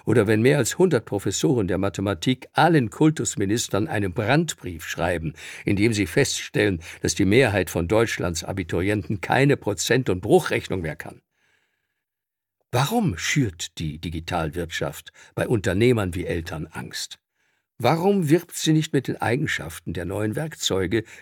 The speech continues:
die sie verkaufen will? Fakt ist zunächst einmal, dass Angst so ziemlich der schlechteste Entscheidungshelfer ist,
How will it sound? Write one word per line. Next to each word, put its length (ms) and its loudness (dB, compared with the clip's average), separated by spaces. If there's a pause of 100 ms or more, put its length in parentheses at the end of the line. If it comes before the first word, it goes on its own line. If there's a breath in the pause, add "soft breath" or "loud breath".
die 120 -4
sie 120 -2
verkaufen 540 -6
will? 160 -12 (1300)
Fakt 380 0
ist 160 0
zunächst 340 0
einmal, 340 2
dass 300 -4
Angst 420 -2
so 140 -8
ziemlich 640 0
der 160 -8
schlechteste 680 -4
Entscheidungshelfer 800 -8
ist, 300 -8